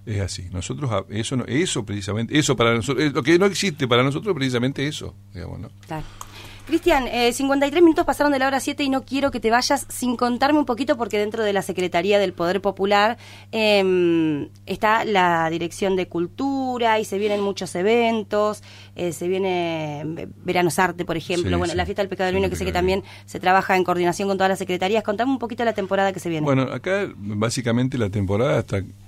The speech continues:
Speaker 1: es, este, para nosotros los tres eventos más fuertes, obviamente, como lo acabas de decir, son el, la Fiesta del Pescado y el Vino,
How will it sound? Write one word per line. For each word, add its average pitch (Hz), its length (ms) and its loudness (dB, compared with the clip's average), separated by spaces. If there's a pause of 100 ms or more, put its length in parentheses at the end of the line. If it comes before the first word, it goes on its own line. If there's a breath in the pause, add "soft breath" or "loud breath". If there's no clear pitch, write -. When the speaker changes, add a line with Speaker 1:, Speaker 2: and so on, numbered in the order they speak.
(140)
Speaker 1:
es, - 360 -6
este, 82 680 -10 (640)
para 95 140 -2
nosotros 117 280 -2
los 107 100 -2
tres 120 220 2
eventos 110 760 0
más 104 160 -2
fuertes, 120 420 2
obviamente, 107 340 -2
como 98 140 -2
lo 95 60 -2
acabas 92 180 -2
de 98 60 -2
decir, 113 240 -8
son 90 420 -4
el, 82 120 -10
la 85 60 -12
Fiesta 92 240 -10
del 87 40 -8
Pescado 98 260 -4
y 117 40 0
el 123 100 0
Vino, 147 420 -4